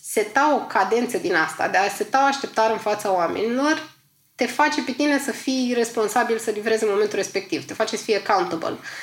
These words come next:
Um, și asta schimbă complet lucrurile. Unele newslettere n-au fost atât de bune, adică m-am uitat la ele și eram,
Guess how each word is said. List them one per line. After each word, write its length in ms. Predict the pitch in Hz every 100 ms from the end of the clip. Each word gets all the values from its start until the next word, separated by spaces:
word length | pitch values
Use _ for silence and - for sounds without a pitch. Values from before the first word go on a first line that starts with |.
| - -
Um, 840 | - 202 208 202 196 196 190 190 -
și 600 | - 240 233 226 220 208
asta 540 | 226 262 269 254 254 240
schimbă 640 | - - 240 226 226 226
complet 380 | 226 220 233 214
lucrurile. 320 | 202 220 233 277
Unele 480 | 370 403 349 302
newslettere 440 | 311 302 302 285 277
n-au 160 | 330
fost 220 | 339 196 180
atât 200 | 175 202
de 80 |
bune, 480 | 196 220 285 185 185
adică 360 | 220 190 - 202
m-am 140 | 220
uitat 200 | 214 214
la 80 | 240
ele 140 | 247 254
și 140 | -
eram, 360 | 247 254 247